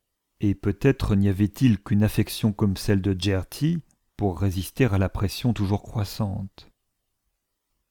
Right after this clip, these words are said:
L'affection de Gertie tenait ferme, et cependant Lily commençait aussi à l'éviter,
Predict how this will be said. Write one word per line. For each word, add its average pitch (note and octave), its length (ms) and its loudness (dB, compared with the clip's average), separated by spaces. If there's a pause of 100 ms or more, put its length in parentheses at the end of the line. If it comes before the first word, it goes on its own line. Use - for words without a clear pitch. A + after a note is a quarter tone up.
(440)
L'affection D#3 460 0
de C3 160 2
Gertie A2+ 440 2
tenait A2 260 4
ferme, F#2 680 0 (160)
et - 100 -8
cependant A2+ 540 2
Lily A2+ 340 4
commençait G#2 540 0
aussi D#3 280 0
à C#3+ 60 4
l'éviter, G#2+ 760 -2